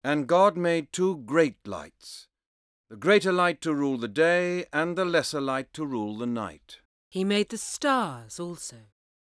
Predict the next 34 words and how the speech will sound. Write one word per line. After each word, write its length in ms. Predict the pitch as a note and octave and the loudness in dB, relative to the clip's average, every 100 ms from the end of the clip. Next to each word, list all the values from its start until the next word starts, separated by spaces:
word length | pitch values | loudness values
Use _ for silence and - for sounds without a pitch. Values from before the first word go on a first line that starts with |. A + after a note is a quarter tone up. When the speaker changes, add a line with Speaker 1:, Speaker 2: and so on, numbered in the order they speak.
| _ | _
Speaker 1:
And 200 | - D#3+ | -4 0
God 260 | D3+ A3+ F#3+ | 4 2 2
set 300 | - A#3+ - | 4 2 4
them 120 | A#3+ | 0
in 140 | A#3 A3 | 2 0
the 80 | |
firmament 560 | G3 - F#3+ F3 D#3+ D3+ | -2 2 2 4 2 -2
of 140 | D#3 | -2
the 80 | D3+ | -2
heaven 340 | C3+ C#3 C#3+ C#3+ | -2 -2 -2 -4
to 100 | C#3+ | -4
give 220 | E3 D3+ | -4 -4
light 520 | D#3+ F3 C3+ - - - | 0 0 0 -6 -16 -12
upon 300 | C#3 C3+ C3 | -4 -2 -2
the 160 | D3 - | -2 -4
earth, 480 | C#3+ F2 - - _ _ _ _ _ _ - | -4 -4 -10 -20 _ _ _ _ _ _ -6
and 160 | D3+ | -2
to 120 | E3+ E3 | 0 2
rule 500 | G3+ A3 F3+ E3+ G3 | 4 4 4 2 2
over 260 | E3 E3 E3+ | 4 4 2
the 140 | F3+ | -2
day 540 | C#3 C3 C3 C3 D#3 - | 2 4 6 4 0 -2
and 300 | C#3+ C#3+ C3+ | 0 0 0
over 220 | C#3+ C3+ | -2 0
the 100 | D3 | 0
night, 520 | D#3 C#3+ A2+ B2 - - | 2 2 2 -2 -10 -4
and 140 | D3 | -2
to 80 | D3 | 0
divide 460 | D3+ C3+ E3+ F#3 F3+ | 0 2 4 4 2
the 80 | G#3 | 0
light 540 | F3+ B2 A2+ - - _ | 2 0 -2 -12 -20 _
from 260 | - A2+ | -4 -4
the 60 | C3 | -2
darkness. 760 | C3+ D#3 C#3+ - D#2+ - - | 0 0 -2 -10 -16 -16 -18